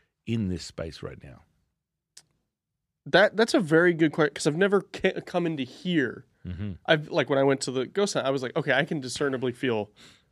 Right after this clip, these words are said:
Speaker 2: a cold spot that's un-, unexplainable. There's no A C running or anything like that." I've been
Speaker 1: Mm-hmm.
Speaker 2: able to do that there, but here I've never.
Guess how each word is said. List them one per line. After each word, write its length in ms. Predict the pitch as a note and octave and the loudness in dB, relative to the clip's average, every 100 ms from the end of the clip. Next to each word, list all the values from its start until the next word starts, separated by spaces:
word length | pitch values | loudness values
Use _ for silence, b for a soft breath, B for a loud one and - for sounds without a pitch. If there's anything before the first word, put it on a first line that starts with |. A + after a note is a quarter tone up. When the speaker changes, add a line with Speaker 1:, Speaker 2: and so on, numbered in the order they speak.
| b _ _ _ - | b _ _ _ -4
Speaker 2:
a 60 | |
cold 420 | B2 - D3+ D#3+ - | -4 -2 0 0 -4
spot 340 | - A#2 G#2+ | -2 -2 0
that's 180 | A#2+ - | -6 -6
un-, 120 | C#3 | -4
unexplainable. 580 | C#3+ C3+ B2 C#3 C3 B2 | 0 -2 -2 -4 -4 -4
There's 140 | A#2+ A#2+ | -4 -2
no 160 | B2 | -2
A 100 | B2 | -2
C 200 | B2 C3 | -4 -4
running 260 | A#2 A2+ A2 | -2 -2 0
or 20 | |
anything 220 | A2 A2 A2+ | -4 -4 -6
like 140 | G#2+ | -2
that." 140 | A2+ | 2
I've 80 | C3 | 4
been 100 | F3 | 4
Speaker 1:
Mm-hmm. 20 | |
Speaker 2:
able 140 | D#3+ C3+ | 2 0
to 80 | A#2+ | -2
do 120 | B2 | -4
that 240 | A2 - | -4 0
there, 300 | E3+ F3+ G#2+ | 2 4 4
but 140 | G#2+ - | -2 -10
here 280 | - G3 C#3+ | -4 2 2
I've 80 | |
never. 360 | C3 B2+ A#2 A2 | 4 2 0 -4